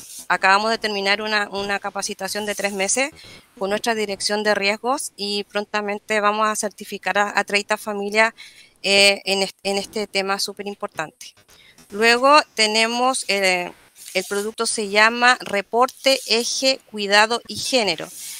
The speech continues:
Esto tiene que ver con la agenda de inclusión,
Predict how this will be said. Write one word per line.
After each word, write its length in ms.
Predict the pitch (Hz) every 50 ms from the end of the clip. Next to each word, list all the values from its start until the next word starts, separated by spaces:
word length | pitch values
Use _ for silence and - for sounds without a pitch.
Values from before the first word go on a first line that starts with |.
| - - -
Esto 320 | - 233 - _ - 254
tiene 300 | 247 - 247 247 247 240
que 160 | - 233 220
ver 140 | 214 226 226
con 180 | - - 233 226
la 80 | 220
agenda 680 | 208 - - - 254 254 269 269 269 277 277 294 285 -
de 240 | - 196 202 214 208 -
inclusión, 720 | 196 202 202 - - 196 190 - - - 233 185 156 180